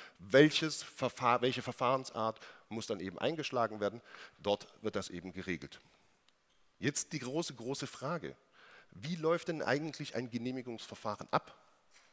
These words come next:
Was muss in so einen Antrag? Das wiederum regelt die neunte Bundesemissionsschutzverordnung.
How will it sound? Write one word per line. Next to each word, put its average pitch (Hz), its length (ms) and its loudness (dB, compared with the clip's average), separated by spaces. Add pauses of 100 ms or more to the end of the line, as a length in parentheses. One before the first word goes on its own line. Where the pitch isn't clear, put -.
(1040)
Was 123 220 2
muss 123 160 -6
in 110 100 -6
so 92 120 -2
einen 78 160 2
Antrag? 139 360 2 (640)
Das 247 320 8
wiederum 143 440 2
regelt 147 520 6
die 170 160 4
neunte 127 760 2
Bundesemissionsschutzverordnung. 101 1600 0